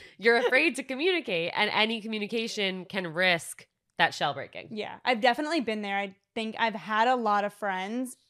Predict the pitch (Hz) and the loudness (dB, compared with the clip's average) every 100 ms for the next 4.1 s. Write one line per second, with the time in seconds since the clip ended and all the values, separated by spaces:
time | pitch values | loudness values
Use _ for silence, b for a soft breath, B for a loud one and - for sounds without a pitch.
0 | - 208 196 190 214 202 - _ 202 220 | -10 -10 -10 -12 -8 -8 -10 _ -2 2
1 | 196 254 - 226 220 214 202 - b b | 4 2 0 0 2 4 2 -2 b b
2 | b b _ - 226 240 202 254 247 - | b b _ 2 4 4 4 2 2 -2
3 | 226 233 240 254 233 - 226 247 233 208 | -6 -4 -6 -8 -8 -6 -2 0 2 0
4 | 202 | -2